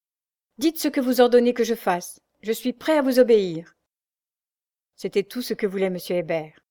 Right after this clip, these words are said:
C'est bien, dit-il, et d'un ton grave, il ajouta, Mon ami, votre mère n'est plus. » « Ma mère ! » Pierre avait poussé cette exclamation d'une voix désespérée.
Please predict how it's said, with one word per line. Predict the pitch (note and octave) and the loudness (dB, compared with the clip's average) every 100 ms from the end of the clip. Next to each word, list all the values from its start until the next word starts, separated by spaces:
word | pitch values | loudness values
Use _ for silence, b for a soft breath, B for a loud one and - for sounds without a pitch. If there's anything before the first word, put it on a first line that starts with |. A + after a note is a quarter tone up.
| _ _ _ _ _ _ | _ _ _ _ _ _
C'est | - C#4+ | -6 -4
bien, | G#3 F#3+ E3+ - - | -2 -4 -6 -10 -18
dit-il, | F3+ - - F3+ E3 - _ _ _ | -18 -14 -10 -10 -12 -20 _ _ _
et | F3+ | -6
d'un | G3 | -4
ton | F#3+ F#3+ | -2 -4
grave, | F#3 A3 B3 B3 | -6 -4 -2 -2
il | F#3+ | -2
ajouta, | F3+ F#3 - F#3+ F3+ F3 - _ _ _ _ _ _ _ - | -2 -4 -10 -8 -8 -10 -16 _ _ _ _ _ _ _ -10
Mon | G#3 | -4
ami, | G#3 G3+ F#3+ F#3 _ _ _ _ _ _ | -2 -2 -4 -8 _ _ _ _ _ _
votre | F#3 F#3 - | -12 -6 -4
mère | F#3 F#3+ F#3+ | -2 -2 -4
n'est | F#3+ | -8
plus. » « | - - E3 _ _ _ _ _ _ _ _ _ _ _ | -10 -20 -20 _ _ _ _ _ _ _ _ _ _ _
Ma | B3+ | 0
mère ! » | B3 B3 A3 G3+ F#3+ - _ _ _ _ _ _ _ _ | 2 2 0 -4 -12 -20 _ _ _ _ _ _ _ _
Pierre | - A3+ | 2 2
avait | G#3+ G3 | 2 0
poussé | G3+ G3 A3 | -4 -8 -6
cette | G#3 | -6
exclamation | G#3+ - G3+ G3 - A3+ | -8 -4 -2 -2 -6 -10
d'une | G#3 F#3 | -6 -6
voix | E3+ F3+ | -2 -2
désespérée. | F3 F3+ - G#3+ F3+ E3+ | -2 -8 -8 -8 -8 -8